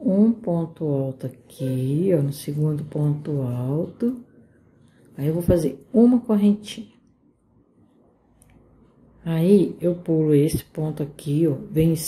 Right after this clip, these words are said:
nesse ponto em cima da pipoca e vou fazer um ponto alto, ó.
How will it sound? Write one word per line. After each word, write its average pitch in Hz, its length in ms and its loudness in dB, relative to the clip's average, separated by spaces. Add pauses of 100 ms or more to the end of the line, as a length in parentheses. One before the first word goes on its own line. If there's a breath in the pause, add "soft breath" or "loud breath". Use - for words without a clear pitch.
(180)
nesse 180 300 -2
ponto 165 300 -4
em 147 40 -8
cima 226 400 2
da 220 100 -4
pipoca - 680 -6 (1040)
e 151 140 -6
vou 156 120 -4
fazer 151 560 -2 (120)
um 170 280 2
ponto 156 600 -6
alto, 135 520 -4
ó. 131 140 -8